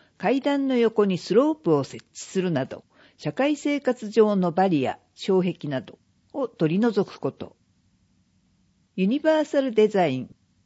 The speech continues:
バリアフリーの考え方を進め、障害の有無や国籍、性別、年齢に関係なく、誰もが安心して暮らせるよう、すべての人に優しい製品や施設、環境などをデザインする考え方。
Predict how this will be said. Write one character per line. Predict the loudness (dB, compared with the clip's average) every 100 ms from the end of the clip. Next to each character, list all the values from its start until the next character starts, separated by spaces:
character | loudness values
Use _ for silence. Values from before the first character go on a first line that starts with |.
| _ _ _ _ _ _ _
バ | -2
リ | 0 0
ア |
フ | -2 -4
リ | -2 -2
ー |
の | -2
考 | -2 -2 0 2
え | 2
方 | 0 0 0
を | 0
進 | -4 -12 -10 -10
め、 | -10 -12 _ _ _
障 | 0 0 0
害 | -2 -2
の | 0 0
有 | 2
無 | 0 0
や | -2 -4 -12 _
国 | -16 -14 -8
籍、 | -8 -8 -8 -10 -6
性 | 0 2 4
別、 | 0 -2 -8 -12 -8
年 | -4 -2
齢 | 0 0 0
に | -2
関 | -2 -2 -2
係 | 0 0 0
な | -4
く、 | -6 -20 _ _ _ -4
誰 | -2 -2
も | -2
が | 0 2
安 | 2 -2
心 | -4 -4 -4
し | -4
て | -8
暮 | -2 0
ら | 2
せ | 0
る | 2 4
よ | 4 2 -2
う、 | -14 _
す | -4
べ | -2 -2
て | -2
の | -4
人 | -2 0
に | 0 2
優 | 0
し | -4 -8 -6 -6
い |
製 | 0 2 4
品 | 2 -4 -2
や | -2 -4 -6
施 | -16 0 0
設、 | 0 -12 -12
環 | -8 -6
境 | -6 -4 -4
な | -4 -2
ど | 0
を | 0
デ | -2 -2
ザ | -2
イ | 0
ン | -2
す | -4 -6
る | -6
考 | -4 -6 -4 -6
え | -6
方。 | -8 -12 -14